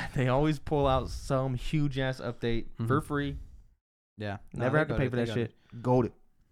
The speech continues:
Speaker 1: Innovation in inex-, in accessibility. Recognizing software and,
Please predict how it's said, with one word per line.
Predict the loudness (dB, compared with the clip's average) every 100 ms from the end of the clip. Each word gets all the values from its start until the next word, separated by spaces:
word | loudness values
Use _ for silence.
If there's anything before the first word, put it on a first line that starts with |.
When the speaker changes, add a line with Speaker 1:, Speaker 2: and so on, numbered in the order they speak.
| -20 -20 -20 _ _ -18 -16 -14 -8 4
Speaker 1:
Innovation | 4 6 2 0 -2
in | -4
inex-, | -4 -2 -2 -4 -10 0
in | 2 2 0 -10
accessibility. | -8 -2 -2 2 2 4 2 0 -8 -12 -16 -20 -10 -2
Recognizing | 0 2 2 0 0
software | 4 4 4 2 2
and, | 0 0